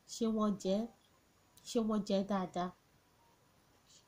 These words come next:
ṣé wọ́n ń jẹ oúnjẹ wọn lẹ́nu dáadáa kó tó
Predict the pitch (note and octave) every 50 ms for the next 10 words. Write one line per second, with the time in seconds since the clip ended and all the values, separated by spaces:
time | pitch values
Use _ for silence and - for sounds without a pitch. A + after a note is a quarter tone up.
0 | _ _ _ _ - _ _ _ _ _ _ _ _ _ _ _ _ _ _ _
1 | - - - B3+ B3+ A3+ B3 A#3+ A#3 A3 G3 - A3 G#3+ G#3+ G#3+ G3 - G#3+ G3
2 | F#3 G3 G3 G3+ G#3+ G#3 F#3+ G3 F#3 G3 F#3+ F#3 F3+ G3+ G3 F#3+ - A3+ A3+ A3
3 | - -